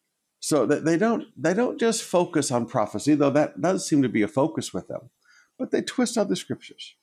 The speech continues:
"You therefore, beloved, knowing this beforehand, take care that you are not carried away with the error of lawless people." All right. So thirdly, these people are lawless.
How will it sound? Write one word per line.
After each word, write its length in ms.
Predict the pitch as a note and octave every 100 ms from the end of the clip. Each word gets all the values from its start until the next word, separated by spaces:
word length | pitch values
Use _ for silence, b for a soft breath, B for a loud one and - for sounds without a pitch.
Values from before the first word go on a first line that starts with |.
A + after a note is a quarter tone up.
| _ _ _ _ _ _ _ _
"You 200 | C#3 A3
therefore, 360 | G3 D#3+ C#3 G#2+
beloved, 420 | A2+ A2 A2 G2+
knowing 400 | A#2+ D3+ E3+ C#3+
this 280 | B2+ B2 -
beforehand, 1000 | - A2 A2+ A2+ B2 B2+ G2+ D2 G#1+ - _ _ _ _
take 240 | - G#3 -
care 260 | A3+ A3
that 200 | G3+ F3+
you 100 | F3+
are 60 | D#3+
not 320 | E3+ - -
carried 360 | - F3 E3 D3+
away 520 | D3 C#3+ A#2 F2+ - _ _ _
with 180 | - A#2
the 240 | C3 - -
error 580 | D#3 E3+ D#3 A2 G#2+ -
of 160 | A#2+ G#2+
lawless 500 | G#2+ A#2 B2 A#2+ A2+
people." 440 | - A#2+ A2 D#2+
All 140 | E2+ F2+
right. 240 | B2 -
So 160 | - G2
thirdly, 500 | - C3 C3 G#2 G2+
these 260 | G#2+ A2+
people 380 | - G#2 G#2 A#2
are 340 | G#2+ A#2+ C#3 - _ _ _ _
lawless. 680 | C#3+ D#3 C#3 F#2 - - -